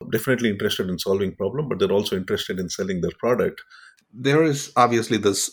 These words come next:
Speaker 2: open telemetry, which, you know, C N C F based, uh, I, I believe that's the second largest project in the C N C F consortium with a number of companies. So they're basically trying to define the standards, open standards, and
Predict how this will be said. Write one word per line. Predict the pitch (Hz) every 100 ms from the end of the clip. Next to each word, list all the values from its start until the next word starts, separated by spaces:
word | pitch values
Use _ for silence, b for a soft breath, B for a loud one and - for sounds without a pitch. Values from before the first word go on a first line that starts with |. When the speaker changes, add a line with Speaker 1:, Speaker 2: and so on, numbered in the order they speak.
| -
Speaker 2:
open | 104 101
telemetry, | 104 98 92 90 123 143 - -
which, | 98 - - - - -
you | 107
know, | 98 87
C | - -
N | 95
C | 87 95
F | 90 -
based, | 101 92 87 -
uh, | 92 87 87 85 - _ _ _ _ _ _ _
I, | - 87 -
I | -
believe | 90 92 90
that's | 90 -
the | -
second | - 110 95
largest | 90 90 87 90 -
project | 90 87 92
in | 92
the | 87
C | -
N | 87
C | -
F | - -
consortium | - - 92 85 82 - _ -
with | 92
a |
number | 90 87
of | -
companies. | 92 - 98 123 - b b b b b -
So | - 117
they're | 107
basically | 104 107 110 110 101
trying | - 98 98 -
to | 101 95
define | 90 - 92 92
the |
standards, | - 104 92 90 90 90
open | 101 87 95
standards, | - 87 87 90 87 95
and | 87 87